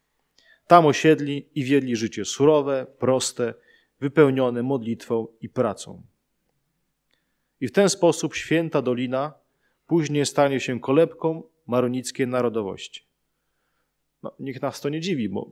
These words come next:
maronici to są mnisi, nie żenią się. Ale miejscowa ludność, z którą się mnisi tak zżyli, przejęła wszystkie ich zwyczaje,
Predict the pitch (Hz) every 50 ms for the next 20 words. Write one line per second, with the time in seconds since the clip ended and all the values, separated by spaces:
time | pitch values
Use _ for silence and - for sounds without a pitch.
0 | - 113 107 104 107 110 110 110 104 - - 135 143 143 - - _ _ _ _
1 | - 101 95 - 113 110 113 131 160 180 143 - - 98 - _ _ _ _ _
2 | _ _ _ _ _ - 101 104 110 101 - 180 180 131 107 98 - - - -
3 | - _ _ _ _ _ _ _ _ - - - - - _ _ _ - 139 151
4 | 160 160 143 139 135 - 120 123 120 - - 170 165 156 147 151 143 120 117 120
5 | 131 135 - - - - - _ _ _ _ _ _ - - - - 143 139 131
6 | 120 - 135 135 143 127 - - - 147 131 - 110 104 - 110 107 120 123 113
7 | 113 127 139 - - - 156 151 156 147 131 - - - 185 - - _ - 147
8 | 143 139 117 110 107 107 113 120 135 - - 131 117 113 123 143 160